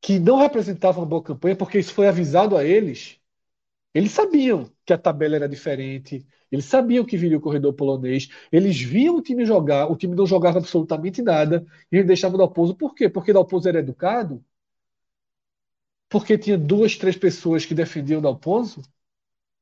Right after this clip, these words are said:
Porque eram amigas da Dalpozo? Porque caíam no conto, no canto da sereia de Dalpozo? Tá? Então, assim, não pode, não pode voltar atrás. Eu não tô aqui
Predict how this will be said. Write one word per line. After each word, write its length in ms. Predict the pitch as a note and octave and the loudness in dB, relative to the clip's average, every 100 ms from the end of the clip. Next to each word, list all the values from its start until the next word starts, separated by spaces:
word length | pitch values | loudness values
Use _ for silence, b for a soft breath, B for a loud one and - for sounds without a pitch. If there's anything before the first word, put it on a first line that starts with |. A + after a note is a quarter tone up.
| _ _ _ _ _ _ | _ _ _ _ _ _
Porque 220 | - E3+ F3+ | -2 4 4
eram 160 | E3+ | 4
amigas 360 | C#3+ E3 F#3 D#3 | 0 -2 -2 0
da 100 | C#3+ | -2
Dalpozo? 320 | - G#3 G#3+ | 0 0 0
Porque 260 | F3 - E3+ | -4 -4 -2
caíam 340 | E3+ D#3+ F3 | 0 0 0
no 120 | E3 D3+ | -4 -6
conto, 260 | D#3+ E3 | -6 -6
no 220 | D3+ D3 D3 | -6 -6 -6
canto 220 | D#3+ D#3 | -6 -6
da 100 | D3 | -8
sereia 300 | C#3+ C#3+ C#3+ | -6 -4 -4
de 40 | C3+ | -2
Dalpozo? 640 | C3 A#2+ F#3+ F#3+ C3 A2+ _ _ _ _ _ _ _ _ _ _ _ _ _ _ _ | -4 -4 -2 -2 -4 -10 _ _ _ _ _ _ _ _ _ _ _ _ _ _ _
Tá? 280 | A#2+ C#3+ F#3 _ _ _ _ | -8 -8 -10 _ _ _ _
Então, 320 | F#3 F3 G#3+ | -12 -4 -2
assim, 420 | B3+ - C#3+ F#2+ _ _ _ _ _ _ _ _ _ _ _ _ | -2 -4 -12 -12 _ _ _ _ _ _ _ _ _ _ _ _
não 180 | F3 A#3 | 0 0
pode, 580 | A3 A#3 A#3+ D#3+ A#2+ - _ | 4 6 6 2 -4 -10 _
não 160 | G3 G#3+ | -10 0
pode 320 | G3 G#3+ F3+ | 4 4 4
voltar 340 | F3+ C#3 D#3 | 2 2 -2
atrás. 600 | C3+ B2+ G2+ F#2+ - - _ _ | -2 -6 -14 -16 -20 -20 _ _
Eu 80 | C3+ | -10
não 80 | D#3 | -4
tô 160 | F#3+ F#3+ | 2 2
aqui 480 | F#3 E3 F3+ G#3 | 2 -2 -2 -2